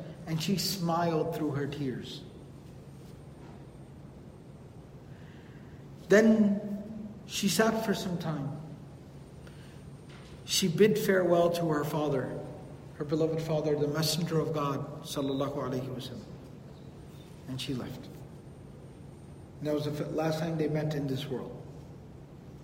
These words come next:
Aisha radiallahu ta'ala anha says,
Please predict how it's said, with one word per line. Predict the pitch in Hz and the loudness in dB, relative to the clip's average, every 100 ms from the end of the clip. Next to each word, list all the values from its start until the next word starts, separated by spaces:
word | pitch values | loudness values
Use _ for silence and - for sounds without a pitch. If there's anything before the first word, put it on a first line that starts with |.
| - - - - - - - - - - | -16 -16 -16 -16 -14 -14 -14 -14 -14 -10
Aisha | - 202 240 262 269 | 2 4 6 6 8
radiallahu | 254 208 190 196 196 202 | 8 8 10 10 8 6
ta'ala | 185 170 | 4 4
anha | 165 165 135 135 135 - - - - - - - | 4 2 2 0 -2 -6 -10 -10 -12 -12 -14 -12
says, | - - 185 165 160 - - - | -4 8 8 8 4 2 0 -4